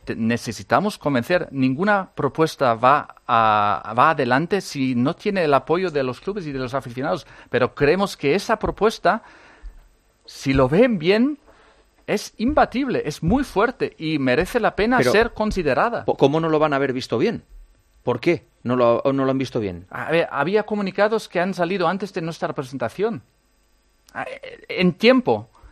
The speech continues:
Speaker 1: y, y hablaba de un, un formato cerrado que, que no quieren y que es elitista.
Speaker 2: ¿Algún club te ha llamado hoy y te ha dicho, "Estoy en la Superliga"?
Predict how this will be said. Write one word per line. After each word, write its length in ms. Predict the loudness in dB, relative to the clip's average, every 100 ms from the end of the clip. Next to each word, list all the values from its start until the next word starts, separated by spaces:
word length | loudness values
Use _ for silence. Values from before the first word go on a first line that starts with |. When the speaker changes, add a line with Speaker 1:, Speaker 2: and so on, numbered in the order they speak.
| _ -12
Speaker 1:
y, 260 | -10 0 4
y 40 |
hablaba 400 | 6 6 6 6
de 240 | 4 4
un, 360 | 4 2 -2 -2
un 140 | -4 0
formato 440 | 2 4 2 0
cerrado 640 | 0 2 4 4 4 2
que, 440 | 0 0 2 2 0
que 160 | 0 0
no 200 | 0 -2
quieren 440 | 0 2 2 0
y 120 | -4
que 220 | -2 2 2
es 120 | 0
elitista. 640 | -4 -4 -4 -2 0 0 2
Speaker 2:
¿Algún 340 | 2 4 2
club 200 | 2 0
te 80 | 4
ha 40 |
llamado 320 | 4 4 4 4
hoy 100 | 4
y 40 |
te 60 | 4
ha 20 |
dicho, 360 | 2 2 0 2
"Estoy 320 | 0 4 4
en 60 | 4
la 60 |
Superliga"? 500 | 2 -2 0 0 -2